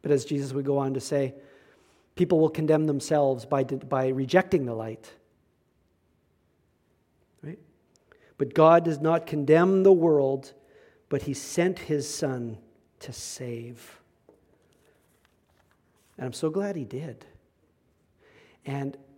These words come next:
just as Jesus is the light of the world, we are called to be the light of the world. As Paul says, "You are children of God." Put, reject the spirit of grumbling.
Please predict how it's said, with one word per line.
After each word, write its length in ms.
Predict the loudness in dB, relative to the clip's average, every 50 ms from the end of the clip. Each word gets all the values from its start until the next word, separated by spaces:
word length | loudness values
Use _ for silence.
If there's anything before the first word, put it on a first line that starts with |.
| _ -12
just 240 | -8 -8 -8 -6 -6
as 120 | -8 -8
Jesus 460 | -8 -4 0 4 4 4 4 2 -2 -6
is 100 | -4 -2
the 120 | 0 4
light 200 | 4 4 4 4
of 80 | 2 0
the 80 | 0
world, 480 | -2 -2 -2 -2 -2 -2 -2 -4 -4 -8 -12
we 460 | -10 -8 -4 0 0 2 2 0 0 0
are 160 | -2 -2 -4
called 320 | -4 -4 -4 -4 -4 -4 -6
to 80 | -6
be 100 | -6 -4
the 100 | -2 -2
light 240 | -2 -4 -4 -4 -4
of 60 | -4
the 60 | -4
world. 400 | -6 -6 -6 -6 -6 -6 -6 -8 -8
As 160 | -8 -8 -8
Paul 280 | -10 -10 -6 -4 -4 -2
says, 400 | -4 -4 -4 -4 -4 -6 -6 -10 -18 -20 -20 -20 -20 -20 -20 -20 _ _ _ _ _ _
"You 220 | -4 2 4 4 6
are 80 | 4
children 420 | 4 0 0 2 2 4 4 4 4
of 160 | 4 2 -2
God." 520 | -2 -4 -4 -4 -4 -8 -10 -14 -16 -18 -20 -20 _ _ _ _ _ _ _ _ _ _ _ _ _ _ _ _ _ _ _ _ _ _ _ _ _ _ _ _ _ _ _ _ _
Put, 220 | 2 2 2 4 4
reject 500 | 2 2 2 2 2 0 0 0 0 0
the 100 | -2 -2
spirit 440 | -2 -4 -6 -2 2 2 2 2 0
of 180 | -2 -6 -8 -8
grumbling. 760 | -6 -6 -4 -4 -4 -4 -4 -2 -2 -4 -4 -4 -6 -8 -10